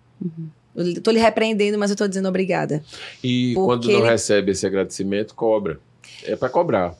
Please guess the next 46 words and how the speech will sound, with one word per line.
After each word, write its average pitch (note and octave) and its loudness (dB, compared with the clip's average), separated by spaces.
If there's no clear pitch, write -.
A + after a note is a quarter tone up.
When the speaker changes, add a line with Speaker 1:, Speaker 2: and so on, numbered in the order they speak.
Speaker 2:
Porque E4+ 2
Speaker 3:
Na - -2
minha F2 2
opinião, F#2+ -2
né? - 2
Speaker 2:
Mas D#4+ 2
Speaker 3:
Você, G#2 -2
você B2+ 2
Speaker 2:
eu, D#4+ 2
Speaker 3:
não C#4 0
tá C#4+ -2
Speaker 2:
mas D#4 2
eu D#4+ 2
Speaker 3:
reconhecendo. E4 2
Speaker 2:
entendo D#4 0
que C4+ -2
é. D3 -2
Eu G#3 0
entendo A3 -4
que A3+ -8
é, F#3 4
porque G3+ -4
ele A3+ 2
tá A#3+ 2
dando A#3+ -2
o C4+ 0
melhor A#3+ 0
dele G#3 -2
ali. G3 0
Speaker 3:
Isso. G2 -4
Speaker 2:
E A3 0
cabe A#3 2
a C4+ 0
mim, A3+ 2
como F#3 -2
gestora, F#3+ 0
se F#3+ -4
ele B3 -2
não A#3+ -6
tiver G#3+ -4
dando F#3+ -4
o F3+ -2
melhor E3+ 0
dele, G3 -2
Speaker 3:
Enxergar, E2+ -2
né? E2+ -14